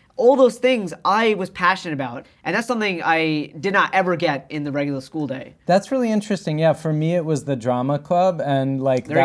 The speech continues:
Speaker 2: that,
Speaker 1: go.
Speaker 2: you know,
Speaker 1: Right.
Speaker 2: again,
Speaker 1: Right.
Speaker 2: like, peripheral to the regular school day, but that's where I met older kids. That's where I formed deep relationships
Speaker 1: Yeah.
Speaker 2: because there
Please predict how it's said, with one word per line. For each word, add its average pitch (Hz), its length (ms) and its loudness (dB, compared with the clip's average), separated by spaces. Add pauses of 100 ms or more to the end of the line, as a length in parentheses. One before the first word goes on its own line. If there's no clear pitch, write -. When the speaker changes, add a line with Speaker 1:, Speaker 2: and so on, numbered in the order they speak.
Speaker 2:
that, 208 80 2
Speaker 1:
go. 175 60 0
Speaker 2:
you 175 60 2
know, 170 100 4
Speaker 1:
Right. 214 180 2
Speaker 2:
again, 175 500 2
Speaker 1:
Right. 180 200 2
Speaker 2:
like, 147 380 4
peripheral 175 760 2
to 170 120 -2
the 160 100 0
regular 147 480 0
school 135 320 -6
day, 135 240 2
but 135 220 0
that's 143 300 2
where 143 260 2
I 131 140 0
met 131 240 0
older 135 300 0
kids. 131 420 -4
That's 131 240 -2
where 127 160 -2
I 127 120 0
formed 135 680 -2
deep 139 260 -4
relationships 135 760 -4
Speaker 1:
Yeah. - 240 -20
Speaker 2:
because 165 360 -2
there 160 540 2